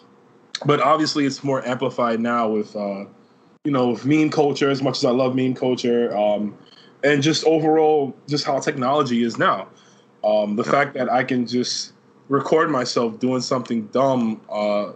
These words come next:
Speaker 1: you know, I can record myself kicking a bottle and, and failing, you know, doing a water bottle challenge and
Speaker 2: Yep.
Speaker 1: upload it, you know, uh, instantly, just like that.
Speaker 2: Yes.
Speaker 1: Uh, it's just,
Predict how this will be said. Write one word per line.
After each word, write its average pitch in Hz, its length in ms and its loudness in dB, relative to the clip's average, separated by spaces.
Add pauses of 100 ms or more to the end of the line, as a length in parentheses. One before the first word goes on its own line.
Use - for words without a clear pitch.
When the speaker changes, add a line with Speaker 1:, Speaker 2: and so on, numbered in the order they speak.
Speaker 1:
you 120 120 -2
know, 98 220 -2 (580)
I 127 60 2
can 151 120 2
record 151 240 2
myself 143 280 0
kicking 147 280 -2
a 120 60 0
bottle 127 400 0
and, 113 180 -6
and 113 180 -6
failing, 131 600 -2 (240)
you 131 100 -2
know, 117 100 0
doing 123 180 0
a 113 60 2
water 156 220 2
bottle 117 260 2
challenge 113 500 -4 (400)
and - 80 -2
Speaker 2:
Yep. 80 100 0
Speaker 1:
upload 120 460 0
it, 110 160 -4 (1120)
you 131 100 2
know, 113 280 2
uh, 117 180 0 (100)
instantly, 110 480 -2 (160)
just 135 220 -2
like 131 160 -2
that. 135 200 2
Speaker 2:
Yes. - 220 -12
Speaker 1:
Uh, 117 240 0 (600)
it's 151 160 0
just, 190 240 0